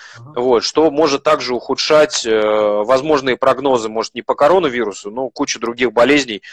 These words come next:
Speaker 2: э, контактного варианта дерматиты, опять же, да, могут возникать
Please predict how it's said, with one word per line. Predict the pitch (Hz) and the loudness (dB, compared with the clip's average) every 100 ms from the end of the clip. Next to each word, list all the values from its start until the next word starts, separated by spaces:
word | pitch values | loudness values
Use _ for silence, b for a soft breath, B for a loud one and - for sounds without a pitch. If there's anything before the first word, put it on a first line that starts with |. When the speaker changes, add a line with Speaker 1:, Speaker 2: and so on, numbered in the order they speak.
| B B B - | B B B -8
Speaker 2:
э, | 110 101 | -6 -4
контактного | - 127 147 135 - 113 | -2 0 0 0 -2 0
варианта | 123 123 113 113 | 2 2 0 -4
дерматиты, | 123 120 131 - 185 - | -2 0 0 2 -2 4
опять | 139 131 135 120 | 2 4 2 0
же, | 110 113 110 | -4 -14 0
да, | 143 | 2
могут | 135 117 113 113 | 2 -2 -6 -8
возникать | 110 107 117 113 104 | -10 -8 -2 0 0